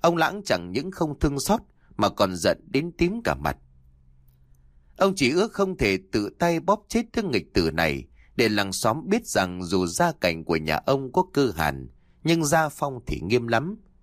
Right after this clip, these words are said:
Bên cuối giường, Thơm ngồi im lìm, hai vai khẽ rung lên và đôi mắt đỏ ngầu đang rưng rưng hai dòng lệ.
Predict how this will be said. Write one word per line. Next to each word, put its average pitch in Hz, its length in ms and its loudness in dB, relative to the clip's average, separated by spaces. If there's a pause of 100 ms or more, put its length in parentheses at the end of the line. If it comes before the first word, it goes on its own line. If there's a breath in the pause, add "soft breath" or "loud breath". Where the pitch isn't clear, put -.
(1000)
Bên 190 180 2
cuối 202 200 2
giường, 117 400 -2
Thơm 170 220 -2
ngồi 113 220 0
im 175 220 -4
lìm, 87 400 0 (200)
hai 170 220 2
vai 156 300 2
khẽ - 200 -4
rung 156 260 -2
lên 147 340 -2 (300)
và 104 140 4
đôi 139 180 0
mắt 190 260 -2
đỏ 101 220 4
ngầu 87 320 0
đang 143 280 -6
rưng 139 260 -2
rưng 131 280 -2
hai 123 160 -2
dòng 71 260 -4
lệ. 71 200 0